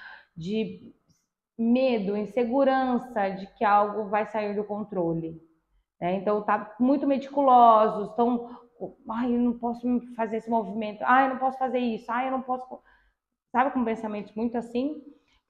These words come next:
são necessários pra algum início de projeto, principalmente se for um projeto de trabalho. Sim, necessário ter uma con-, conter gastos, né, pra s-,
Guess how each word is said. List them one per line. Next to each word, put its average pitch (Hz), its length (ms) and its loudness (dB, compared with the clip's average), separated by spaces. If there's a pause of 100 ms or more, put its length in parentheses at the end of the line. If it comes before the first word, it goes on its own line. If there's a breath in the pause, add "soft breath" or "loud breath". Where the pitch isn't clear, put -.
(100)
são 320 220 6
necessários 262 880 4 (320)
pra 226 160 4
algum 226 420 0
início 220 500 -4
de 185 120 -6
projeto, 196 760 -2 (140)
principalmente 220 480 -10
se - 80 -20
for 202 180 -6
um 202 120 -8
projeto 185 520 -6
de - 140 -20
trabalho. 190 680 0 (680)
Sim, 233 320 0
necessário 226 840 -2
ter 226 220 -2
uma 247 320 -2
con-, 247 320 0 (480 loud breath)
conter 269 540 2
gastos, 208 800 2
né, 190 280 -4
pra 208 240 -2
s-, - 260 -10